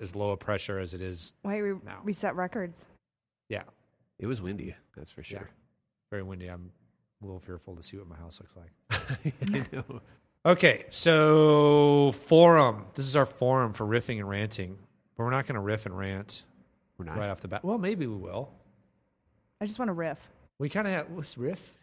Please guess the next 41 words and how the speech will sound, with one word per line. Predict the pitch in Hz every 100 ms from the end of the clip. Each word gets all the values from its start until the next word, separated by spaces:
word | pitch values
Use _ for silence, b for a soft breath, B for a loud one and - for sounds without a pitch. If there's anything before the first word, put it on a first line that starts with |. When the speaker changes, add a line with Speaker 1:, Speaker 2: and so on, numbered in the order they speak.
| -
Speaker 1:
Hey, | 247 165
we'll, | - 147
we'll | 156 131 131
riff | 135 175 156
on | 127
someone | 143 120
else's | 110 131 98
rant, | 90 95 92 - 104
though | 113
I | 110
don't | 113
know | 104
if | 98
this | - -
is | 90
a | 90
rant. | 90 90 92 - _ _ _ _ _ _ -
This | 156 156
is | - 123
a | 139
story | 107 - 123 110 107
that | 98 110
folks | - 107 104 98
are |
talking | 92 98 104 101
about | 90 90 98
in | 95
the | 92 90
healthcare | 98 95 - 92
marketing | 90 90 95 90 85 85 _ _ _ _
sphere. | - - - - 101 95 98 104 _ _ _ _ _ _
Speaker 2:
Realm. | 185 170 165 180 - _ _ _ -
Speaker 1:
Realm. | 151 120 113 131
Speaker 2:
<laughs> | 254 254 - 208 - 240 - 247 B B B B B B -
Speaker 1:
Uh, | 135 131 151
it |
was | 143
in | 151 139
U | 156
S | 156
A | 156 151 143